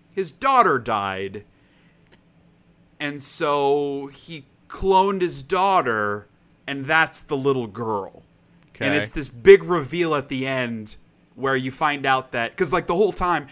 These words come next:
Speaker 1: there's, like, a hidden picture, and she keeps asking who her mom is, 'cause her mom, her parents are dead, or so you think. They didn't exist is why they're dead.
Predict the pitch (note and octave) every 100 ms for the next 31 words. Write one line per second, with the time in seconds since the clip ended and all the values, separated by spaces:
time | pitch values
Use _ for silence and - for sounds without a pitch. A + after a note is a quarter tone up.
0 | - D3+ C3+ C3 C3 D3 A#2+ G#2+ C3 -
1 | - A3+ G#3+ D3 - C3 F3+ - - D3+
2 | D3+ D3 C3+ B2 A#2+ G#3 G#3+ G3+ F#3+ G3
3 | F#3 - C3+ B2+ A#2+ A#2+ B2 B2+ B2+ A2
4 | G#2+ G#2 F#2 F2+ _ _ - A#2+ A#2 G#2+
5 | G2 F3 C3+ G#2+ - _ _ _ _ _
6 | _ _ _ _ _ - D3+ C#3+ D3 A#2
7 | G#2+ - C#3 G#2+ - A#2 G2 A#2 C3 G#2+
8 | G2 G#2+ G#2